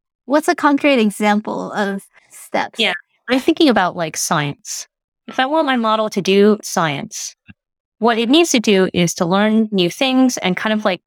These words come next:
Speaker 2: construct them into new abstractions or, like, new theories, and then use those in order to, like, run experiments, and then use those experiments to, like, construct more theories, and then kind of, like, continually do that. And possibly,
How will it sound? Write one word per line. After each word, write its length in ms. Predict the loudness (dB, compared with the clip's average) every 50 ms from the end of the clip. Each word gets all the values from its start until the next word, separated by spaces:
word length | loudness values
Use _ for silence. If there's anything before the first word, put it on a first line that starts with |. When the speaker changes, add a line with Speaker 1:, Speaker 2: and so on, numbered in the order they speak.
| _ 0
Speaker 2:
construct 360 | 0 2 2 2 0 0 2
them 120 | 2 4 4
into 200 | 4 2 2 2
new 200 | 4 4 4 4
abstractions 800 | 2 0 -2 -2 -2 -2 -2 -2 0 0 2 2 2 0 0 0
or, 80 | 0 2
like, 180 | 2 0 2
new 140 | 0 0 0
theories, 540 | 0 0 0 2 2 2 2 2 0 0 0
and 120 | 0 0 0
then 120 | 0 2
use 220 | 2 2 2 2
those 300 | 0 0 0 2 0 0
in 120 | 0 -2 0
order 280 | 0 0 0 0 0
to, 160 | 0 0 -2 -2
like, 220 | -2 -4 -4 -4
run 120 | -4 -4
experiments, 680 | -4 -6 -8 -2 0 0 2 2 2 0 0 -2 -2 -2
and 120 | 0 0 2
then 120 | 2 2
use 180 | 0 0 -2 -2
those 160 | -4 -6 -6
experiments 640 | -6 -8 -6 -2 0 2 2 2 2 0 0 -2 -2
to, 120 | -2 0
like, 180 | 0 0 -2 -2
construct 400 | -2 -2 -2 -2 -4 -4 -2 0
more 200 | 2 2 2 0
theories, 540 | 0 0 2 2 2 2 2 0 0 0 0
and 100 | 0 0
then 100 | 0 0
kind 160 | 0 -2 -2
of, 80 | -2
like, 100 | -4 -6
continually 460 | -6 -8 -8 -8 -6 -6 -6 -6 -6 -6
do 120 | -6 -6
that. 200 | -4 -4 -6 -6 -8 _ _ _ _ _ _ _ _ _ _
And 580 | -2 0 0 0 0 0 0 -2 -2 -2 -4 -4 -8 -10 -12 _
possibly, 760 | -2 -2 0 0 -2 -2 0 2 2 2 2 0 -2 -4 -6